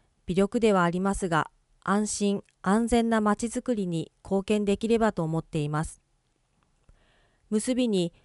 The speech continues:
長与町の今後のご発展、そして長与町消防団のさらなるご隆盛と、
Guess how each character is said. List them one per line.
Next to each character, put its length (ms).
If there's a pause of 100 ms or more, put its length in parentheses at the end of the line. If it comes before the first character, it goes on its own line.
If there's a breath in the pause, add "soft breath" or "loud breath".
(340)
長 220
与 140
町 240
の 320
今 240
後 100
の 140
ご 100
発 300
展、 240 (760)
そ 160
し 120
て 240 (260 soft breath)
長 220
与 120
町 220
消 260
防 200
団 260
の 260
さ 220
ら 120
な 120
る 140
ご 160
隆 220
盛 240
と、 300